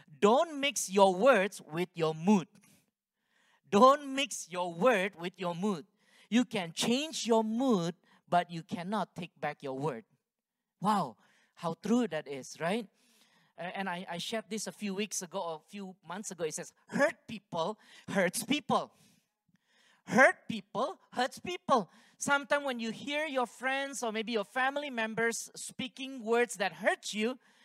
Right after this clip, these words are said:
it potentially can tell us that he or she is also hurt himself or herself. So be watchful for that, okay? In Luke chapter six, verse forty-five, still, it's still talking about the heart, okay?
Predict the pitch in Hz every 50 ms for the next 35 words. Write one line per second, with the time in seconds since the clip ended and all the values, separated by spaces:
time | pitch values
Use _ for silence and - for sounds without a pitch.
0 | _ - 240 190 - 214 226 - - 220 - - 262 311 359 - - 339 294 262
1 | - - 202 180 - 214 208 262 294 320 311 302 - 254 277 254 185 185 185 -
2 | - - - 214 208 202 196 _ _ _ _ _ _ - - 247 302 339 277 -
3 | 175 175 - - - 294 302 233 170 147 - _ _ _ _ 151 147 - 131 180
4 | 175 - 185 160 156 - 175 151 - _ _ _ _ _ _ _ _ _ _ _
5 | _ _ _ _ _ _ _ _ _ 156 156 151 - - 185 180 180 - 127 120
6 | 127 131 110 - - - 117 113 - - - 196 170 147 - - - - _ _
7 | 226 262 277 220 208 214 202 - - - 202 180 151 - - 143 135 139 127 -
8 | - 240 - 202 214 220 208 - - - - - 220 240 240 240 247 330 381 -
9 | - - 247 - _ 220 - - - 254 - - - - - _ _ 151 208 214
10 | - - _ 196 196 196 175 - - 202 151 127 - _ - - - - 247 190
11 | 147 - - 170 185 - 175 - - - 247 254 202 240 214 175 185 220 208 185
12 | 180 160 160 151 - 175 175 147 113 117 139 - - 165 208 247